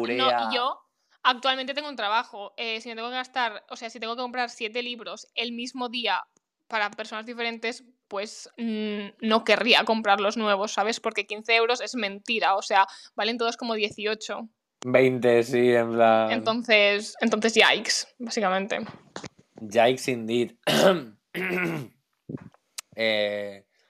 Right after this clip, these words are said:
Speaker 2: pues eso, yo, o sea, pero bueno, y hay una cosa que la gente chip queen,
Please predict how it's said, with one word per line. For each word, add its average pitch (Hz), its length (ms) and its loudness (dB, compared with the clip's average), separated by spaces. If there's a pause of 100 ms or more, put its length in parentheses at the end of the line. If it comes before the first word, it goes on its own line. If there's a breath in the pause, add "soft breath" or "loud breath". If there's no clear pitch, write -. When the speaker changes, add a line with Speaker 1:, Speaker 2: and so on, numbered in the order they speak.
(840)
Speaker 2:
pues 117 280 -4
eso, 139 440 -4
yo, 156 640 -2 (640)
o 156 60 -8
sea, 160 160 0
pero 180 240 0
bueno, 175 280 0
y 170 100 0
hay 208 100 2
una 233 160 -8
cosa 220 340 -2
que 160 460 -4 (380)
la 139 140 2
gente 190 300 -6
chip - 340 -10
queen, 139 500 -6